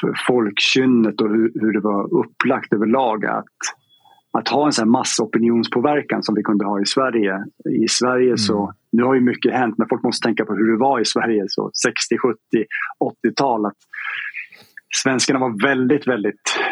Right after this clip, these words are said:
Speaker 1: och är det nog fortfarande, men än mer då, eh, godtro-, trogna inför budskap uppifrån. Och man, eh, vi hade verkligen en statsapparat som, som kunde styra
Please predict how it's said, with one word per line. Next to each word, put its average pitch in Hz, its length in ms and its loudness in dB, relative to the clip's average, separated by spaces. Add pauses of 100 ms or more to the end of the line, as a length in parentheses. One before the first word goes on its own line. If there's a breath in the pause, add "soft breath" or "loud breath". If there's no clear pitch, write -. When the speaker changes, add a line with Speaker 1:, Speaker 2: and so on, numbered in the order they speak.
(240 loud breath)
Speaker 1:
och 117 200 0
är 117 60 -2
det 110 60 -2
nog 120 140 -2
fortfarande, 135 460 0
men 113 220 2
än 139 200 4
mer 107 160 0
då, 110 240 0
eh, - 360 -4
godtro-, 117 680 2 (140)
trogna 113 280 2
inför 104 360 -2 (380)
budskap 117 640 2
uppifrån. 123 540 2
Och 110 160 0
man, 123 200 2 (1300 loud breath)
eh, 107 440 0
vi 135 160 4
hade 151 240 4
verkligen 139 260 2
en 120 60 0
statsapparat 117 720 -2 (320)
som, 117 340 -2
som 107 460 -2 (320)
kunde 139 400 4
styra 113 640 0